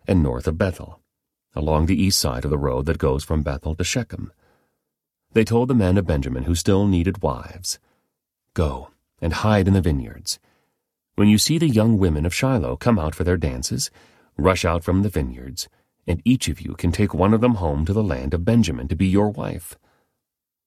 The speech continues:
And when their fathers and brothers come to us in protest, we will tell them, 'Please be sympathetic. Let them have your daughters, for we didn't find wives for all of them when we destroyed Jabesh Gilead.'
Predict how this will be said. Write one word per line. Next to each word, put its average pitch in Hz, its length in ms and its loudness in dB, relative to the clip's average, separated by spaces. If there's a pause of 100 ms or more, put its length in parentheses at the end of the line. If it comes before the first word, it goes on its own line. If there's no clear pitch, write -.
(140)
And 78 140 0
when 78 140 2
their 78 140 2
fathers 73 540 -2
and 82 220 0
brothers 78 400 0
come 85 240 0
to 78 140 2
us 78 160 0
in 92 100 0
protest, 69 640 -6 (500)
we 120 140 4
will 139 120 0
tell 82 220 0
them, 82 400 -2 (240)
'Please 82 540 -4
be 113 100 -4
sympathetic. - 840 -2 (600)
Let 151 180 2
them 143 160 4
have 113 300 2
your 87 160 0
daughters, - 640 -10 (300)
for 73 140 -4
we 73 100 -4
didn't 82 260 2
find 95 260 2
wives 107 360 0
for 87 160 0
all 113 240 2
of 82 120 -4
them 76 160 -2
when 78 160 0
we 101 100 2
destroyed 101 480 0
Jabesh 107 400 0
Gilead.' - 480 -4